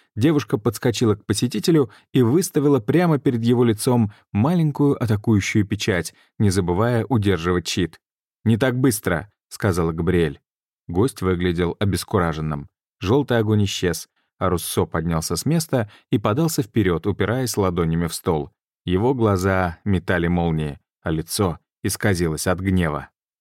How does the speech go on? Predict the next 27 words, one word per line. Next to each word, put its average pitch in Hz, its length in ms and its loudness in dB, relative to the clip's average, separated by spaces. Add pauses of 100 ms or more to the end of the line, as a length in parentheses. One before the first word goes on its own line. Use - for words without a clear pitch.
«Спасибо, 90 720 0
Габриэль. 80 640 -2 (440)
Уберите 85 680 -2
их», — - 240 -14 (240)
сказал 80 460 -4
он 80 160 -2
девушке, 117 440 0
и 107 160 -2
она 82 240 0
подчинилась. 82 800 -4 (460)
«А 78 220 -4
ты? 98 580 2 (560)
Я 92 180 2
уже 104 220 2
много 113 420 4
раз 104 340 2
объяснял 98 520 0
тебе 87 220 -2
ситуацию. 82 800 -2 (360)
Если 131 460 2
ты 139 120 0
настолько 135 600 2
туп, 147 340 0 (240)
что - 260 -2
не 98 120 2
можешь 110 340 2
понять, 113 500 0